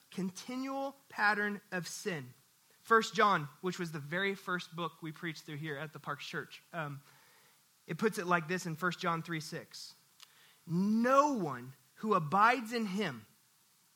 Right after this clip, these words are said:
in Christ, no, no one who is, who is, who is applying John fifteen, right, that, that, that abiding chapter, keeps on sinning.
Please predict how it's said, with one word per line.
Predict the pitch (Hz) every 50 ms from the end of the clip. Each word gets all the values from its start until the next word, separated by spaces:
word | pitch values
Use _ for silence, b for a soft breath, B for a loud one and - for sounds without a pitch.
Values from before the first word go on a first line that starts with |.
| _ -
in | 202 233 240 -
Christ, | - 240 220 165 - -
no, | 196 214 233
no | 196 208 233 262 277
one | 302 311 294
who | 240 254 285 269
is, | 240 220 -
who | 208 202 254 233
is, | 220 - - - -
who | 262 247
is | 208 214
applying | 190 - - - 233 240 262 277 277 247 214 175
John | 170 180 240 247 269 277 277 -
fifteen, | - 269 - - - 240 190 180
right, | 185 196 220 202 -
that, | 214 196 185 175 175
that, | 202 196 175 151 - 175
that | 202 185
abiding | 170 156 151 156 180 196 226 233 233 233 214
chapter, | - 196 185 190 - 180 160 b b b b b b b b b b b b b b b b _ _ _ _
keeps | - - 320 349 - -
on | 381 381 370 381
sinning. | - - 440 453 415 226